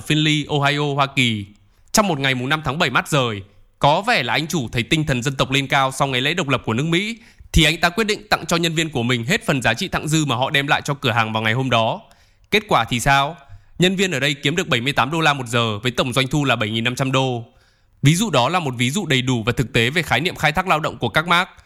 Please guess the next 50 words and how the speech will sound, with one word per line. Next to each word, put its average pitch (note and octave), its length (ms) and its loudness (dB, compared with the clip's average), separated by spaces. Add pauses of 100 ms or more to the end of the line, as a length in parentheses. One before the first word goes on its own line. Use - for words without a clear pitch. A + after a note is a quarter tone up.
(120)
và C3 120 4
mọi C3 200 0
doanh C#3+ 160 -2
nghiệp C#3+ 180 0
tư C#3 100 0
bản A#2 200 2
trên C3 160 0
thế A#2 140 0
giới A2 220 0
đều D3 200 -2
dựa B2 140 -2
vào A2 140 0
nó, G#2+ 340 0 (220)
dù C3 300 2
họ C3+ 160 -2
muốn B2+ 240 0
hay F3 160 0
không. B2+ 360 0 (520)
Những A3 180 2
ví E3 120 0
dụ F#3 160 -4
phô E3 180 0
trương D#3 180 0
nhất, G3+ 240 -2 (320)
tất A3+ 140 2
nhiên G3+ 220 0
là C#3 100 -2
những D#3 180 -4
gì E3+ 180 0
chúng C3 180 0
ta D#3+ 120 2
thấy B2+ 220 2
với B2 120 -2
các G3 160 -4
công E3 140 -2
ty E3 160 0
của D3 140 -4
tỷ A#2 140 0
phú, A#2+ 400 -2 (320)
trong G3+ 200 2
đó C#3 140 2
người F3+ 160 -4
đứng C3+ 160 -4
đầu, C3+ 280 0 (260)
người D#3 160 4
không G3+ 200 -2
còn D3 160 0
làm B2 120 0
việc B2+ 320 -4
hoặc C3+ 120 2